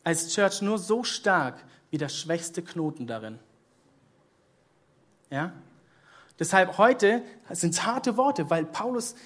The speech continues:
das ist ihm wichtig, dass wir verstehen, dass der Charakter reinkommt. Und jetzt kommt quasi der Marmeladeninschuss, ja?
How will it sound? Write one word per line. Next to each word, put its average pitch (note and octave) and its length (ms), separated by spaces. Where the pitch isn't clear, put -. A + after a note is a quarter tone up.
das F3 120
ist - 160
ihm D#3 300
wichtig, A3 640
dass F3+ 160
wir F#3 80
verstehen, A3+ 440
dass E3 140
der E3 100
Charakter E3 480
reinkommt. C3+ 300
Und F#3 140
jetzt C#4+ 360
kommt A3 260
quasi G3+ 360
der F3+ 120
Marmeladeninschuss, E3+ 1000
ja? A#3 240